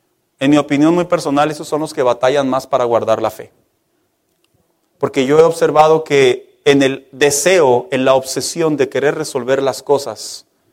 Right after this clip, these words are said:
dejan entrar pensamientos que no corresponden y empiezan a hacer cosas y a decir cosas que no debemos. Esa es la preocupación. Porque la preocupación por lo general no solo se queda en la mente, hermano.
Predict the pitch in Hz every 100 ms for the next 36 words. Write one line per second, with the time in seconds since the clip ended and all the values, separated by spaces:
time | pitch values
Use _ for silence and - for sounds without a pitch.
0 | _ _ _ - 110 143 131 120 135 135
1 | 131 120 123 120 131 135 131 - 113 117
2 | 120 110 - 120 113 104 _ _ _ 147
3 | 113 135 131 123 113 - 123 - 135 127
4 | - 117 110 107 120 - 117 113 - 104
5 | 104 101 98 104 _ - - _ _ _
6 | _ _ _ _ 135 135 139 139 123 -
7 | 107 - 107 - - 92 92 _ _ _
8 | _ _ _ _ _ 160 156 170 147 151
9 | 151 151 170 180 202 175 156 135 151 165
10 | 160 175 165 156 - 139 147 135 113 127
11 | 143 120 110 101